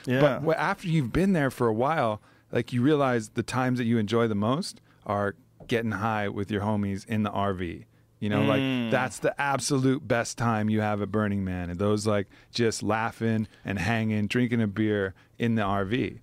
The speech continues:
Speaker 1: Don't you think that's enhanced, though, by the ch-, chaotic environment and the
Speaker 2: Yeah.
Speaker 1: fact that you have this crazy feeling like, "Wow, we're here. We're here."
Speaker 2: For
Speaker 1: 'Cause
Speaker 2: sure.
Speaker 1: that's kinda what goes on at a place like that, right? It's like, "Wow, we're here."
Speaker 2: Yeah.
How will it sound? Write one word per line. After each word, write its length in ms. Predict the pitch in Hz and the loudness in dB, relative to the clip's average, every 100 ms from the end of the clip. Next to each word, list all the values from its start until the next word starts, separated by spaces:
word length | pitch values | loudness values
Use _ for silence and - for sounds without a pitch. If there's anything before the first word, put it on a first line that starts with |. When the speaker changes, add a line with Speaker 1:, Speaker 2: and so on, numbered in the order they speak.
| - | -4
Speaker 1:
Don't 120 | 185 | -2
you 60 | 196 | 2
think 160 | 233 | 2
that's 180 | 190 160 | 0 -2
enhanced, 480 | 135 135 139 151 - | -4 -2 -2 -2 0
though, 240 | 160 160 | 2 2
by 260 | 151 127 123 | 0 0 0
the 200 | 120 120 | 0 -2
ch-, 280 | 117 - - | -4 -12 -6
chaotic 460 | - 139 127 131 131 | 0 2 2 0 -2
environment 600 | 113 117 123 131 131 - | -2 0 0 0 0 0
and 60 | |
the 60 | 131 | 0
Speaker 2:
Yeah. 80 | 139 | 2
Speaker 1:
fact 220 | 135 131 | 0 0
that 60 | 131 | -2
you 40 | |
have 80 | 127 | -2
this 200 | 123 - | -2 -6
crazy 360 | - 139 127 | -6 -4 -2
feeling 320 | 127 117 135 131 | -2 0 0 0
like, 180 | 127 123 | 0 0
"Wow, 240 | 143 143 | 0 0
we're 140 | 135 | 0
here. 500 | 143 151 175 113 107 - - - _ - | 0 0 0 0 -4 -8 -20 -20 _ -2
We're 140 | 131 | 0
here." 440 | 156 196 110 - - _ | 2 2 0 -6 -12 _
Speaker 2:
For 120 | - | -2
Speaker 1:
'Cause 100 | 160 | 2
Speaker 2:
sure. 80 | 160 | 2
Speaker 1:
that's 240 | 175 - | 2 -2
kinda 260 | - 240 220 | 0 0 0
what 160 | 151 | 0
goes 220 | 135 147 151 | 0 0 2
on 360 | 214 123 107 - - - | 2 0 -4 -10 -16 -4
at 80 | 135 | -4
a 40 | |
place 300 | 131 131 127 | 0 -2 0
like 160 | 120 120 | -4 -4
that, 240 | 117 107 | -4 -2
right? 140 | 113 135 | 0 -2
It's 160 | 143 | -2
like, 180 | 127 117 | -6 -4
"Wow, 320 | 139 139 120 | -2 0 0
we're 140 | 113 117 | 0 0
here." 400 | 131 127 80 - - | 0 -2 -4 -10 -8
Speaker 2:
Yeah. 160 | 87 | -8